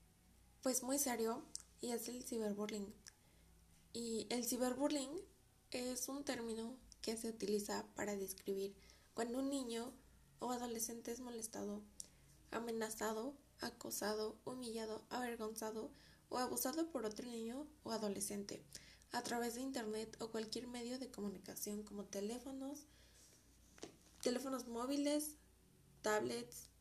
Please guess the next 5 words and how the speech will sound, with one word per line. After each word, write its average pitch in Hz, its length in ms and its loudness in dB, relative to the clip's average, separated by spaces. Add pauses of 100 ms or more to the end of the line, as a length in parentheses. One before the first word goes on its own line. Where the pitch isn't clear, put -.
(160)
computadoras, 208 960 -4
etcétera. - 580 -8 (2500)
Actualmente, 285 960 6 (680)
el 240 480 0
ciberbullying 254 760 0